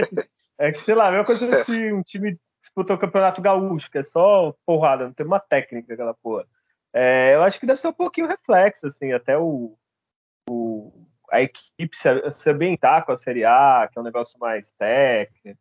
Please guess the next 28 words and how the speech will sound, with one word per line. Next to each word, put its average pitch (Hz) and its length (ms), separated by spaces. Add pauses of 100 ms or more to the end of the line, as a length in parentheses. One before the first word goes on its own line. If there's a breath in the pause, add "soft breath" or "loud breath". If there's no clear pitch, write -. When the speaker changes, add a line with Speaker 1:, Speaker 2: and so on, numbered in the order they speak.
(100)
Speaker 1:
né? 110 480
Um 98 40
negócio 110 560
mais, 107 240 (760)
eu 127 100
acho - 180
que 196 40
deve 208 140
ser 233 80
um 226 40
pouco 233 240
de 214 120
reflexo. 170 480
E - 20
o 165 60
Cruzeiro 190 400
tá 220 200
numa 214 440
fase, 190 340
né? 170 320 (480)
Não 131 80
sei 160 160
se 165 140
vocês 170 340
viram, 147 220
tipo, 123 260
divulgaram 135 560
um, 117 240